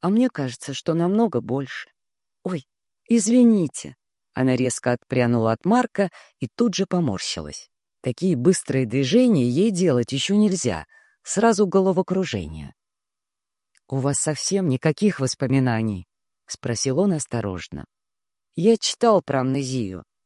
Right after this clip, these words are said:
но, если честно, толком ничего не понял. Но, кажется, должны быть какие-то обрывочные воспоминания».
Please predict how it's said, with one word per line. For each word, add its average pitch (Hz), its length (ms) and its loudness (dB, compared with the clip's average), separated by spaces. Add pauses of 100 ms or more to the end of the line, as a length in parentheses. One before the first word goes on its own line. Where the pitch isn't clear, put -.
(180)
но, 131 80 -2
если 131 240 -4
честно, 143 500 0 (320)
толком 151 440 4
ничего 160 280 -2
не 202 140 2
понял. 85 440 -10 (760)
Но, 139 180 -2
кажется, 202 540 0 (320)
должны 214 440 2
быть 160 220 0
какие-то 165 540 -2
обрывочные 190 720 2
воспоминания». 117 880 -6